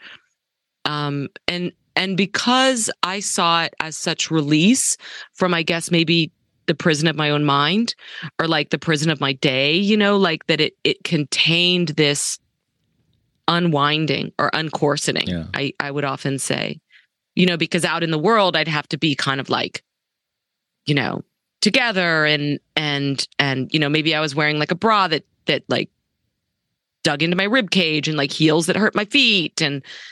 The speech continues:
Speaker 1: you know, be really nice to everybody. And then you would get home and it was just kind of like,
Speaker 2: Yeah.
Speaker 1: and to associate that with a smell or with a taste, uh, you know, it's wordless, right? And it just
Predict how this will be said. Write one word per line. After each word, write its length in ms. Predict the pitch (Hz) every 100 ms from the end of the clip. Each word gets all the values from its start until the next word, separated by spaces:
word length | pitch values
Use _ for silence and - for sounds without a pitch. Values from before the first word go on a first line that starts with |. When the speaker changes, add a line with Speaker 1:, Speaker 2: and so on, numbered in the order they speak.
| - _ _
Speaker 1:
you 120 | 214 202
know, 140 | 196
be 140 | 185 185
really 200 | 202 240
nice 240 | 262 247
to 80 | 214
everybody. 540 | 185 180 165 156 151
And 100 | 147
then 120 | 151 147
you 100 | 151
would 100 | 147
get 180 | 147
home 340 | 139 175 175 160
and 100 | 147
it 80 | -
was 120 | 143
just 200 | 151 -
kind 160 | 151 131
of 60 |
like, 200 | 127 - - _ - - - - _ _ _ _ _ _ _ _ _ _ _
Speaker 2:
Yeah. 220 | 87 85 80
Speaker 1:
and 480 | 180 170 170 170 - -
to 140 | 185
associate 520 | 175 - 208 - 180
that 180 | 170 147
with 120 | 165
a 60 | 156
smell 800 | - - 214 208 196 190 185 180 - - _ _ _ -
or 520 | 170 165 160 156 151
with 240 | 151 151 147
a 40 |
taste, 840 | 139 - 208 208 160 135 - - - - - - _ -
uh, 480 | 151 147 143 147 151 -
you 60 |
know, 60 | 160
it's 100 | 147
wordless, 760 | 165 220 226 156 147 156 - - -
right? 380 | 151 143 180 -
And 140 | 156 156
it 140 | 151
just 520 | - 165 156 - -